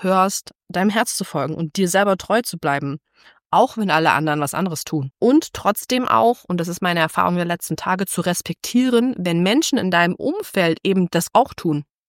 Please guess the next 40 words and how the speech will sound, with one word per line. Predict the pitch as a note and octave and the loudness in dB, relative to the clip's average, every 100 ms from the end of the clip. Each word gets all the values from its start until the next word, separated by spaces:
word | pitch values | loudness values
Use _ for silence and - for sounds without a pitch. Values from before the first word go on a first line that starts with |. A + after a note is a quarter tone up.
| _ _ | _ _
Weil | G#3 G3+ | -2 0
es | - | 0
kann | - D4 | 0 0
halt | - | 2
auch | G#3 - | 0 0
passieren, | F#3 - A#3 A#3+ | -6 -2 0 2
so | G#3 F#3 | 0 -4
wie | |
es | F#3 | -2
mir | A3 A3 | 0 0
passiert | G3+ - G3 | -2 -2 -2
ist, | B3 - - - - - | -2 -6 -20 -20 -20 -8
dass | F3+ - | -4 2
nahestehende | F#3+ A3 B3 - G#3 G3 | 6 6 4 2 0 2
Menschen | F#3+ G3 G#3 | 0 0 -2
eine | G3+ G3 | -2 0
Entscheidung | G3 - A#3 G#3 | 0 2 2 4
treffen, | G3+ G#3 | 0 0
die | A3 | 2
du | A3 | 2
richtig | A3 - - | 0 -2 -6
scheiße | - D#4+ F4+ B3+ | 0 0 0 -2
findest, | - D#3 D3 - - - - - - | 0 0 -2 -6 -14 -20 -20 -14 -2
die | A#3+ A#3+ - | 2 2 -2
eine | G#3+ G#3+ | -2 0
richtig | C4+ - C#4+ - - | 0 0 -2 -2 -8
tiefe | - B3 C4 B3+ A#3+ | -4 0 2 2 0
Angst | - C#4 - | 0 -2 -4
in | - | -2
dir | F#3+ G3 | 0 2
antriggert | G3+ A#3 - G#3 G#3+ - - - - - _ - | 2 0 -2 0 0 -2 -10 -20 -20 -20 _ -2
und | G3+ G#3 G#3+ - - | 2 4 2 -2 -16
du | G3 G#3+ G3+ - | -6 -4 -4 -2
einfach | F#3+ G#3 | 0 2
nicht | A3+ A#3+ | 2 4
möchtest, | F4 - G#3 | 2 2 0
dass | E3+ | 0
sie | - | 0
das | D#3+ - | -2 -2
tun. | - B3 D3 | 2 4 2